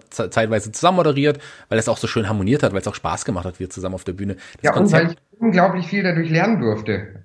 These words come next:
Speaker 2: Also ich habe tatsächlich durch euch die Bühnenzeit bekommen, die ich sonst nicht gehabt hätte.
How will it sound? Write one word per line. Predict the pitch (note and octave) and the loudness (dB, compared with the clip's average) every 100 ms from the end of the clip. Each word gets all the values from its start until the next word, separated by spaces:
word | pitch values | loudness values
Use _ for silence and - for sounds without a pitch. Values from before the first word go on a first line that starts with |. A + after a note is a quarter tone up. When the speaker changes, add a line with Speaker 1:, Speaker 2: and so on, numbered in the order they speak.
| _ | _
Speaker 2:
Also | B2+ C#3 | -2 0
ich | C#3 | 2
habe | E3+ | 0
tatsächlich | E3 E3 D#3+ D#3 D#3+ | 0 0 2 2 2
durch | D#3 C#3 - | 0 0 0
euch | - E3+ G3+ G#3 | 0 2 2 -2
die | F3 F#3 | -4 -2
Bühnenzeit | E3 G#3 A3 G#3 F3 E3+ E3+ | 0 2 2 2 2 2 -2
bekommen, | D#3+ F#3 F#3+ F#3 | -2 0 2 0
die | D3+ F3 C3 | 0 0 2
ich | E3 - | -2 0
sonst | D#3+ E3+ F3 | 2 2 2
nicht | - E3 D#3+ - _ _ _ | 0 0 -2 -12 _ _ _
gehabt | - G3+ A3 | 0 0 0
hätte. | A#2 G#2+ G2 G2+ | -2 0 -2 -4